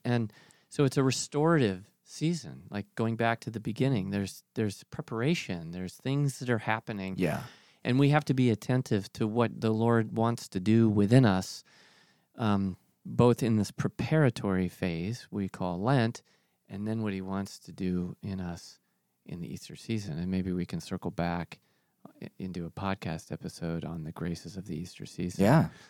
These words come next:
Speaker 1: So.
Speaker 2: Cool. I'm, I'm willing to end it right there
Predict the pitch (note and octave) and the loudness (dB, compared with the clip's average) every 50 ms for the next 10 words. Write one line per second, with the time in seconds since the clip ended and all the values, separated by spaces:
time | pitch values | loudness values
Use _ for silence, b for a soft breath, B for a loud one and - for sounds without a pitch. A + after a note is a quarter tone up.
0 | b b b _ _ - - C2+ E2+ F#2+ - _ _ _ _ - - - - B2+ | b b b _ _ -14 -10 -10 -10 -10 -14 _ _ _ _ -14 -10 -2 0 2
1 | E3+ B2 E2 E2 - - _ _ _ _ b b b b b b b b b b | 2 2 0 -2 -6 -10 _ _ _ _ b b b b b b b b b b
2 | b b b b b b b b b b b b b b b b b b b b | b b b b b b b b b b b b b b b b b b b b
3 | _ _ _ - F#2 G2 A2 A2+ G2 - - - - G#2+ A#2 A#2+ B2 B2 B2+ B2+ | _ _ _ -6 -4 -4 -2 -4 -6 -8 -10 -6 -2 0 4 8 10 10 10 10
4 | B2 A#2+ A#2 A2 B2+ C#3 C3+ C3 A#2+ A2+ B2+ B2+ C3 - - C3+ D3+ D#3+ C#3 B2+ | 8 8 8 8 8 10 10 10 10 10 10 10 10 10 10 10 12 12 10 8
5 | B2 | 6